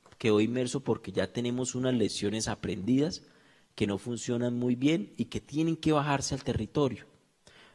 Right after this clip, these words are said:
En, en los acu-, en el tres punto dos habla de un Consejo Nacional de Reincorporación y habla un Consejo Territorial de Reincorporación. Este tres punto dos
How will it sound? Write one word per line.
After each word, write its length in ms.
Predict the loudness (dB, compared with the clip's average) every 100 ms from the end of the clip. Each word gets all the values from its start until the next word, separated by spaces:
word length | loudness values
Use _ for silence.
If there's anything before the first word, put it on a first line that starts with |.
| _ -2
En, 280 | 2 2 2
en 200 | 2 4
los 160 | 4
acu-, 220 | 4 4 6
en 60 |
el 100 | 6
tres 200 | 6 4
punto 340 | 6 4 8 8
dos 200 | 8 6
habla 260 | 6 6
de 40 | 6
un 120 | 6
Consejo 480 | 6 8 8 8 6
Nacional 680 | 4 4 4 4 2 0 -8 _ -20 -2
de 140 | 4 4
Reincorporación 1040 | 4 2 -2 4 6 6 6 4 4 -2 -16 -20 -20 _
y 120 | 2 6
habla 220 | 6 4
un 80 | 2
Consejo 840 | 0 2 6 6 6 2 -2 2
Territorial 800 | 6 8 8 4 6 4 6 6
de 100 | 4
Reincorporación. 760 | 4 0 -4 -6 -4 -4 -4 -8 _ -20 -4
Este 240 | 0 2 2
tres 320 | 4 4 6
punto 340 | 2 2 4
dos 320 | 6 4 0